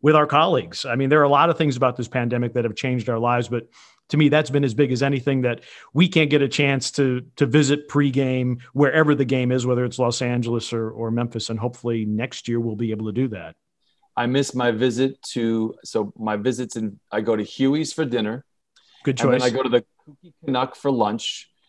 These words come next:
Speaker 2: And I, they're the two, two of the best meals I'll have all year. I'm very lowbrow, by the way. Um, so I hope those businesses continue to thrive. They will continue to get my business should we be back out there. And I,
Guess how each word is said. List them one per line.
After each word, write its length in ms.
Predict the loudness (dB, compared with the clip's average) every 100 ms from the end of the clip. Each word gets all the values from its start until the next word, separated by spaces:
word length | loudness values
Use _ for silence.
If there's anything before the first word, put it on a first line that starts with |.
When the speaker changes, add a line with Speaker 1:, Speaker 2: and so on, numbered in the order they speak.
| _ _
Speaker 2:
And 160 | 0 2
I, 240 | 2 -2
they're 200 | 2 2
the 120 | 4 0
two, 220 | -2 -2 -2
two 120 | 0 2
of 60 |
the 60 | 4
best 240 | 2 2
meals 240 | 2 2 2
I'll 100 | 2
have 220 | 2 4
all 100 | 4
year. 120 | 2
I'm 100 | 2
very 220 | 4 4
lowbrow, 540 | 4 2 4 2 2 0
by 180 | -2
the 100 | -2
way. 220 | -2 -2 -6 _ _ _ _
Um, 560 | 2 4 4 2 0 -4 -8 _
so 160 | 2
I 100 | 2
hope 260 | 6 4 4
those 200 | 0 0
businesses 560 | 0 0 0 -2 -4
continue 560 | -4 -6 -4 -2 0 -2
to 140 | -2
thrive. 420 | -2 2 2 2 0
They 100 | 0
will 140 | 0
continue 500 | -2 -6 -2 -2 0 -2
to 80 |
get 240 | -2 -2 0
my 160 | 0
business 440 | 0 0 -2 -4 -6
should 220 | -6 -4
we 100 | -4
be 140 | -2
back 320 | -2 -2 -2 -2
out 240 | -2 -2
there. 140 | -2
And 80 | -2
I, 160 | -2